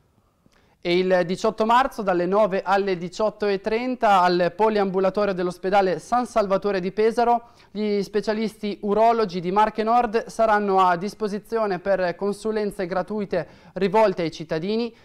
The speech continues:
che desiderano conoscere più da vicino gli aspetti legati alla patologia del tumore alla prostata o che per la prima volta si approcciano ad un colloquio con lo specialista. L'iniziativa Colloquio con l'urologo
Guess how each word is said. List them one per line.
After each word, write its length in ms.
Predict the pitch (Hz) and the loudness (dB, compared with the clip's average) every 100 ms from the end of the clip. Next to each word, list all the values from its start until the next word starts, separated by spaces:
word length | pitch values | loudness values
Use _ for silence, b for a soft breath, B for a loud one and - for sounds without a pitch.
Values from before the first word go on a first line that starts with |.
| b | b
che 140 | 226 | -4
desiderano 560 | 208 208 226 214 202 190 | -2 -2 -2 0 0 0
conoscere 520 | 196 214 202 - 139 | -2 -2 -2 -4 -6
più 160 | 127 214 | -6 -4
da 120 | 190 | -2
vicino 480 | 160 160 226 240 - | -4 -6 -6 -4 -6
gli 120 | 185 | -6
aspetti 360 | 196 - 196 185 | -8 -6 -6 -4
legati 440 | 180 175 190 - | -4 2 0 2
alla 160 | 160 156 | -2 0
patologia 500 | 196 196 214 190 202 | -2 -2 -4 -2 -4
del 200 | 170 180 | -4 -6
tumore 360 | 240 196 135 151 | -6 -2 0 2
alla 200 | 180 202 | 0 0
prostata 540 | 151 127 170 147 185 B B 165 - | -2 -2 -6 -2 -2 B B -12 -4
o 100 | 233 | -2
che 140 | 240 | -2
per 180 | 220 208 | 0 2
la 140 | 190 | 2
prima 240 | 214 220 196 | 0 -2 2
volta 480 | 202 208 226 208 - | 2 2 0 -2 -4
si 160 | - | -4
approcciano 600 | 233 226 208 202 190 180 | -2 0 0 0 2 4
ad 120 | 175 180 | 2 0
un 140 | 190 | -4
colloquio 580 | 220 208 170 - 175 175 B B | -2 0 0 0 -2 -4 B B
con 220 | - 202 | -2 -2
lo 80 | 208 | -2
specialista. 840 | 202 196 202 175 113 - 120 107 _ _ b b b b b | -6 -6 -4 -4 -6 -8 -10 -10 _ _ b b b b b
L'iniziativa 720 | 151 156 156 175 190 202 185 175 | -6 -4 -4 -6 -6 0 0 0
Colloquio 580 | 185 185 208 196 196 | -2 0 0 0 -6
con 340 | 175 196 190 180 | -4 -2 -2 -2
l'urologo 680 | 180 180 214 240 226 233 226 | -2 0 0 2 0 0 0